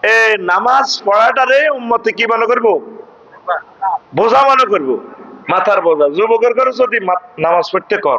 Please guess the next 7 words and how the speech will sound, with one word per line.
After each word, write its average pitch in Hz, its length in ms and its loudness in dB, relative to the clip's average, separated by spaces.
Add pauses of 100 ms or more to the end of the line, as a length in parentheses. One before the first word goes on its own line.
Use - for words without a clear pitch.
(920)
হাতে 196 220 0
সমস্যা 190 480 -2
হইব 180 120 2
ফ্যান। 147 360 -2 (640)
হুজুর, 175 480 0 (220)
ফ্যান 139 280 -2
বালানো, 135 440 -2